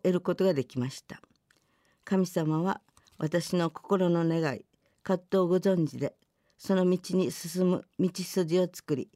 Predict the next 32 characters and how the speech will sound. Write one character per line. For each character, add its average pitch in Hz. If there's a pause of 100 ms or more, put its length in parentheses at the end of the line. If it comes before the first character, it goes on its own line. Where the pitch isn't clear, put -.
(360)
力 185
が 202
与 151
え -
ら 139
れ 131
ま 120
し -
た。 - (920)
こ 190
の 185
私 175
に 180
与 190
え 190
ら 185
れ 165
た 160
恵 165
み 165
で 165
す 151
が、 185 (680)
神 202
様 180
に 160
従 214
っ 214
て -
歩 165
む 156
時、 -